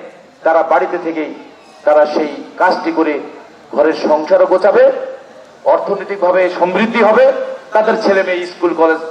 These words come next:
এবং ইউনিভার্সিটিতে পড়বে, বিদেশেও পড়বে। কি আপনার ছেলেকে বিদেশে পড়তে পারে না? ঢাকা শহরে একটা ছেলের পিছনে পাঁচটা প্রাইভেট, কি ঠিক কি না? রংপুরে একটা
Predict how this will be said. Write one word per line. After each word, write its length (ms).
এবং 240
ইউনিভার্সিটিতে 560
পড়বে, 220
বিদেশেও 560
পড়বে। 280
কি 100
আপনার 360
ছেলেকে 240
বিদেশে 300
পড়তে 260
পারে 240
না? 300
ঢাকা 260
শহরে 360
একটা 560
ছেলের 340
পিছনে 280
পাঁচটা 420
প্রাইভেট, 500
কি 200
ঠিক 160
কি 100
না? 240
রংপুরে 520
একটা 460